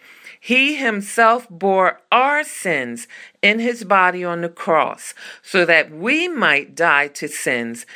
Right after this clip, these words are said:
and live for righteousness. By his wounds, you have been healed.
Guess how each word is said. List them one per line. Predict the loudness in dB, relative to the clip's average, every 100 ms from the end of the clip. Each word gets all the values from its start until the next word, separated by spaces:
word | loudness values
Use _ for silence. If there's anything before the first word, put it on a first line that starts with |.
| -20 _
and | -2 -2 -4 -2
live | 0 0 -4 -10 -20 _
for | -10 -2 0 0
righteousness. | -2 0 0 -2 -12 -12 -8 -8 -10 -14 -20 -20 -10 0
By | 2 2
his | -2 -4 -4 -4 -8
wounds, | -4 -2 -2 -2 -6 -10 -12 _ _ _
you | -4 -2 -2
have | -8 -2 0 2 -2 -6 -12 -20 _ _ -4
been | 0 0 -4
healed. | -8 -4 -4 -6 -12